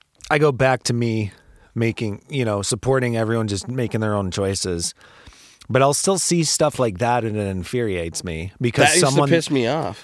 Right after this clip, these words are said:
Speaker 2: Like,
Speaker 1: because someone like that is just so absent-minded of what's, what reality is. And that, that's, that's a huge chunk of the population, and they're making these choices that are putting these people into power.
Speaker 2: And that's what I'm saying. When you, when you
Speaker 1: Mm-hmm.
Speaker 2: see, like, how covid, like,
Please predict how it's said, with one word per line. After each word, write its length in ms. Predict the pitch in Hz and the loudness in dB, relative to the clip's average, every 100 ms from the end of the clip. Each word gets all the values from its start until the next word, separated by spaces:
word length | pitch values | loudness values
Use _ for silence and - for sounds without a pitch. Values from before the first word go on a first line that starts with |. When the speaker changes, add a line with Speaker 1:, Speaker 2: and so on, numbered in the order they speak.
| - | 0
Speaker 2:
Like, 180 | 135 131 | 2 4
Speaker 1:
because 320 | 143 151 123 | 2 2 2
someone 360 | 147 143 165 175 | 2 2 0 0
like 260 | 120 92 | -2 -2
that 420 | 110 113 107 95 | -2 0 0 -2
is 160 | 104 104 | -6 -4
just 240 | 107 107 | -2 0
so 180 | - 113 | 0 0
absent-minded 1120 | - 98 110 - 110 87 92 107 87 80 80 - | 0 -2 -2 -2 -4 -4 -4 -4 -4 -6 -8 -10
of 420 | 113 95 82 - | -6 -6 -6 -10
what's, 400 | 107 107 - - - _ _ - | -4 -4 -2 -6 -10 _ _ -8
what 260 | 123 127 | -2 0
reality 600 | 120 120 107 107 120 127 | 0 0 2 0 0 0
is. 300 | 143 165 165 - - - _ _ - - - | 2 0 -4 -12 -18 -20 _ _ -20 -18 -6
And 260 | 127 123 104 - _ | -2 -2 -6 -16 _
that, 340 | 143 135 135 - - 139 - | -2 2 2 -2 -10 -18 -4
that's, 340 | 156 147 - 135 127 - _ - _ - | 0 2 0 -4 -6 -12 _ -20 _ -8
that's 320 | 135 151 - | 0 0 2
a 60 | 131 | -2
huge 480 | - 143 139 110 - | 0 0 0 -2 -4
chunk 300 | - 131 131 | -2 0 -2
of 100 | 110 | -2
the 100 | 110 | 0
population, 800 | 117 107 113 107 101 110 - | 0 0 0 0 0 -2 -2
and 160 | 120 104 | -2 0
they're 100 | 117 | -2
making 540 | 110 107 131 113 104 | 0 0 0 -2 -2
these 200 | 98 101 | -2 -2
choices 520 | - 143 170 - 107 95 | 0 0 0 0 -2 0
that 160 | 113 | 0
are 80 | 107 | 0
putting 340 | - 143 127 | 0 0 0
these 220 | 117 117 - | 0 -2 -2
people 340 | 110 101 101 | -4 -2 -4
into 160 | 92 82 | -4 -2
power. 460 | 110 110 87 78 | 0 0 -2 -2
Speaker 2:
And 100 | 131 | 0
that's 200 | 143 143 | 2 2
what 100 | 156 | 2
I'm 140 | 147 131 | 2 2
saying. 240 | - 151 | 2 4
When 120 | 131 | 4
you, 260 | 131 131 123 | 2 2 2
when 180 | 120 131 | 4 4
you 120 | 131 | 4
Speaker 1:
Mm-hmm. 40 | 123 | 2
Speaker 2:
see, 320 | - 165 143 | 0 2 2
like, 220 | 123 123 | 2 -2
how 380 | - 135 135 123 | -2 2 2 0
covid, 460 | - - 123 127 117 | -4 -2 0 0 0
like, 400 | 117 117 110 | 2 2 0